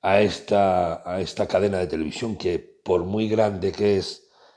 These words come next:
pues es muy grande también la mierda que tiene dentro. Y como sus directivos o lo que sea no hacen nada, pues demuestra que son tan mierdas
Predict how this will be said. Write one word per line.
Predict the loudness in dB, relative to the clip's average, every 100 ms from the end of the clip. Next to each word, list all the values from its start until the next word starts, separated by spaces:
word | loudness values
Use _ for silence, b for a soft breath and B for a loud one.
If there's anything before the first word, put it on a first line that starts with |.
| b b b _ _
pues | -2 0 0
es | -4 -2
muy | 0 0 -2
grande | 0 2 0 -2 -6
también | -4 -6 -6 -4 -2 -2
la | -2
mierda | -4 0 2 4 2 -2 -4
que | -6
tiene | -6 -4 -4
dentro. | -4 -6 -12 -16 -20 _ b b b b b
Y | 2 4 4 2 -2 -6 -4
como | 0 0 0 -2 -2
sus | -6 -4 -2 -4 -10 -16 -20 _ _ _ -16
directivos | -14 -10 -8 -8 -2 0 2 0 -2
o |
lo | -8 -8
que | -10
sea | -8 -8 -8 _ b b b b
no | 0 4
hacen | 4 2 -6 -6 -2
nada, | 0 0 -2 -8 _ b b b b b _ -10
pues | -6 -6 -8 -8
demuestra | -4 -2 -2 -4
que | -6
son | -6 -6 -2
tan | 2 4 2 0
mierdas | 4 4 4 2 -2 -8 -20